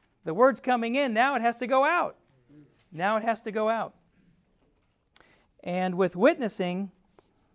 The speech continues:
I wanted to say this, uh, at the beginning here, that our witnessing is to bring people into this reality and community. You know, people in the world, they have their,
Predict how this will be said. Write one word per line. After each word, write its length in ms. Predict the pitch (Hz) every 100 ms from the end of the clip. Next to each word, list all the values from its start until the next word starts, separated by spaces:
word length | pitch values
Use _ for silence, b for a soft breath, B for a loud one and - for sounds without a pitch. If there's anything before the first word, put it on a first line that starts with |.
| _ _ _ _ -
I 140 | 156
wanted 220 | 170 208
to 80 | 180
say 260 | - 214 185
this, 400 | 208 208 - - _ _ _ _ -
uh, 280 | 151 151 -
at 140 | - 156
the 60 |
beginning 380 | 143 160 214 240
here, 200 | 170 160
that 180 | 147 147
our 220 | 160 208 214
witnessing 840 | 185 254 285 190 - 135 135 175 _ _ _ _ _ _ _ b b b -
is 380 | 185 233 202 -
to 160 | -
bring 420 | 160 139 202 247 240
people 560 | - 240 247 190 175 -
into 500 | 214 254 233 175 156
this 340 | 143 190 -
reality 720 | 156 143 135 147 151 151 147 -
and 160 | 135
community. 560 | - 135 123 113 120 117 _ _ _ _ _ _ _ _ _ _ _ _ _ -
You 120 | 170
know, 160 | 185 180
people 440 | - 226 226 220
in 60 | 190
the 100 | 160
world, 460 | 175 196 208 185
they 160 | 165 180
have 340 | 180 185 160
their, 380 | 160 175 180